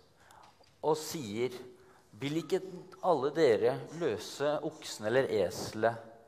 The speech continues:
på sabbaten for å gi det vann, for å gi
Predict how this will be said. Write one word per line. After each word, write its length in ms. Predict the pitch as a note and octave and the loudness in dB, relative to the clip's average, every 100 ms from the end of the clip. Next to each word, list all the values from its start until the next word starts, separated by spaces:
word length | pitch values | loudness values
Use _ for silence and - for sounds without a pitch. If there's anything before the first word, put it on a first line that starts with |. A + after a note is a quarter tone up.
| _ - | _ -2
på 160 | C#3 | 0
sabbaten 600 | - A2 G2 F#2+ - A2+ - - _ _ _ _ _ _ _ _ _ - - - | 4 4 4 -2 -6 -18 -20 -20 _ _ _ _ _ _ _ _ _ -20 -20 -14
for 240 | - E3+ | 4 6
å 60 | F3 | 6
gi 300 | A2+ A#2 A#2+ | 0 -4 4
det 160 | A#2+ A#2 A2+ - | 8 8 6 0
vann, 260 | G2+ F#2 F#2 F2 - - | 2 2 0 -12 -20 -20
for 260 | - C#3+ C3+ | -2 2 6
å 80 | C3+ | 4
gi 240 | A2+ A2 | 2 -2